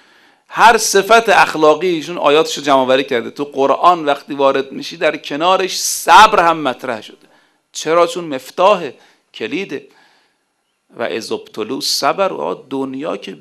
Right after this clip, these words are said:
بی فراز و نشیب نمیشه، فراز و نشیب داره.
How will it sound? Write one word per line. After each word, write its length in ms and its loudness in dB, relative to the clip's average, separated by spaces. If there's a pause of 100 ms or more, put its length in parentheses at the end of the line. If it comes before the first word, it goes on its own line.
(140)
بی 160 -16
فراز 520 -6
و 60 -8
نشیب 520 -10
نمیشه، 400 -14
فراز 340 -6
و 40 -14
نشیب 420 -14
داره. 240 -14